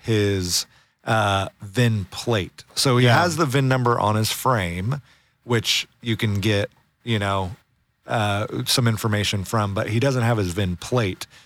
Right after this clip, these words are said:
Speaker 2: Well,
Speaker 1: Um,
Speaker 2: and the vin, and the vin plates were not on the glove box that early.
Speaker 1: Oh.
Speaker 2: So they were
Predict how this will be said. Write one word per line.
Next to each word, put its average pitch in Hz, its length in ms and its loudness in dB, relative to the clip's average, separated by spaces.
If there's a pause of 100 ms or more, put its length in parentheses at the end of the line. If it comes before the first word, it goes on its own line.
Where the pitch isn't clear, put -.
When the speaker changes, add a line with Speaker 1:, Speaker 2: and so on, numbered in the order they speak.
(240)
Speaker 2:
Well, 175 120 6
Speaker 1:
Um, 190 80 6
Speaker 2:
and 180 140 6
the 170 60 4
vin, 202 340 0
and 160 180 6
the 156 80 6
vin 196 320 2
plates - 520 0
were 127 520 4 (340)
not 143 560 2
on 127 160 4
the 117 80 4
glove 139 300 2
box 107 360 2
that 123 240 2
early. 113 360 0 (460)
Speaker 1:
Oh. 131 840 2
Speaker 2:
So 143 420 4
they 151 180 2
were 135 260 4